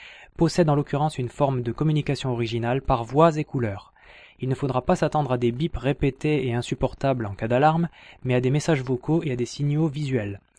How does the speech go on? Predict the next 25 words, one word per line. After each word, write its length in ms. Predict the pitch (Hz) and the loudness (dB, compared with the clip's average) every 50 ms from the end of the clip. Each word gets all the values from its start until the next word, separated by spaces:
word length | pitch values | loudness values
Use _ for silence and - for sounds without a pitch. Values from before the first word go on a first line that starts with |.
| - - - - - - - - | -20 -20 -20 -20 -20 -20 -8 -2
Mais 80 | 127 123 | 2 4
l'appareil 340 | 135 - 147 139 156 175 170 | 6 6 6 6 6 6 4
sera 240 | - - 131 123 | 2 0 -2 0
en 140 | 120 117 123 | 0 0 0
outre 240 | 135 131 - - 120 | 0 -2 -2 -4 -6
couplé 400 | - - - 175 - - 170 170 | -6 -6 -8 -8 -2 2 4 4
au 80 | 151 127 | 4 2
thermostat 580 | - 139 123 120 117 113 - - - 113 107 | 2 -2 -2 -2 -2 -4 -6 -4 -4 -4 -2
Nest 460 | 110 120 147 165 - - - - - - - | -2 -2 -2 -2 -4 -6 -10 -16 -18 -12 -6
pour 260 | - 123 - - _ | -6 -6 -6 -6 _
couper 360 | _ - - 160 - - 160 | _ -8 -8 -4 -2 0 0
le 60 | 147 | 0
système 300 | 135 - 135 - - 131 | 0 -2 -4 -6 -6 -4
de 80 | 127 120 | -4 -4
chauffage 420 | - - 120 - - 139 147 143 | -4 -4 -6 -4 -2 0 0 0
en 60 | 139 | -2
cas 160 | 131 - - 123 | -2 -2 -4 -4
de 40 | |
nécessité. 600 | 123 117 - 123 - - - - - - 101 - - _ _ _ - - _ _ - - - - | -4 -4 -6 -6 -8 -8 -12 -16 -16 -16 -16 -18 -18 _ _ _ -20 -20 _ _ -20 -10 -6 -4
Les 60 | 123 | -4
spécialistes 520 | - - 151 - - 151 170 165 - - | -2 -4 -2 0 2 2 2 2 0 -2
affichent 300 | 139 - - 143 127 120 | -4 -4 -4 -8 -12 -6
d'ores 240 | 127 151 165 165 170 | -4 -2 0 0 0
et 40 | 160 | 0
déjà 380 | 156 147 139 156 156 156 - | 0 0 2 2 2 2 0